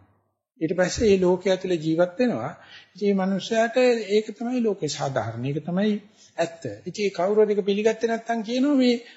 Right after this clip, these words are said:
අනික් ගොල්ලන්ට කැක්කුමක් නැහැ. තේරෙන්නේ නැහැ. මම මේ කියන දේ බොරුද? ඒ නිසා බුදුරජාණන්සේ කියනවා බරපතල අකුසල් බරපතල වැරදි ඕනේ අපි වැරදි හොයාගෙන විඳවන ජාතියක් නිසා කවදාක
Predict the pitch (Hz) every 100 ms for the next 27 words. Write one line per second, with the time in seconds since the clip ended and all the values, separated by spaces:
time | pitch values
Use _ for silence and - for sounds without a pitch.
0 | - 190 233 220 233 240 254 247 226 220
1 | - 170 139 147 139 - - _ _ _
2 | - 214 208 185 147 135 185 269 - _
3 | _ _ _ - 170 185 202 185 190 180
4 | 175 156 185 151 117 - - _ _ _
5 | _ _ _ _ _ _ _ _ _ _
6 | _ _ _ - 147 151 160 143 147 151
7 | 170 170 151 - 147 156 202 240 - _
8 | - _ _ - 147 156 180 202 220 208
9 | 190 208 202 208 175 175 196 208 202 196
10 | 196 220 208 208 226 214 202 190 190 190
11 | 165 175 185 202 220 190 170 185 196 196
12 | 214 214 175 135 185 180 208 123 - _
13 | _ _ _ _ - 143 165 165 156 151
14 | 175 208 262 269